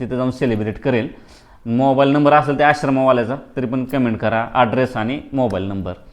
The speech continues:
तर अशीच साथ राहू द्या तुमच्यामुळं, परीमुळं आणि आमच्या गुरुमुळं.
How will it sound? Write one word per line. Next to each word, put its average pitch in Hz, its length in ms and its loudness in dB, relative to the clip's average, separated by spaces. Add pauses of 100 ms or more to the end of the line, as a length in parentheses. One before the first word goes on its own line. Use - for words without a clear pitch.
(340)
तर 113 40 -4
अशीच 123 300 -2
साथ 131 220 0
राहू 120 180 2
द्या 110 180 -2 (420)
तुमच्यामुळं, 117 680 -2 (240)
परीमुळं 113 640 0
आणि 113 180 -4
आमच्या 113 320 -2
गुरुमुळं. 110 760 0